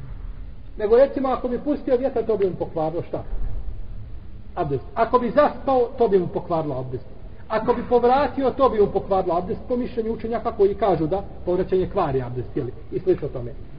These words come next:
Znači, mora uraditi neku drugu stvar, mimo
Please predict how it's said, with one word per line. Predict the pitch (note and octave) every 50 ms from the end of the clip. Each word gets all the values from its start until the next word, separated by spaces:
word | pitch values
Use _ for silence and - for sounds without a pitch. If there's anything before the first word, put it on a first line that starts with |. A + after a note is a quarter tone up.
| - -
Znači, | E3 B3 A#3+ - - A3
mora | A#3+ C#4+ D4+ D4 C#4+ B3+
uraditi | A3+ A#3+ C4+ D4+ D4 - A#3 A#3+
neku | C#4+ C#4+ - C4 A#3+ G#3+
drugu | G3+ C#4+ E4 D4 C4 B3 G#3
stvar, | - - - - F#3+ F#3 F#3 G3 F#3 D3+ - - - - - - - - - - - - - -
mimo | - C4+ D#4+ E4 D#4+ D4+ C#4 A#3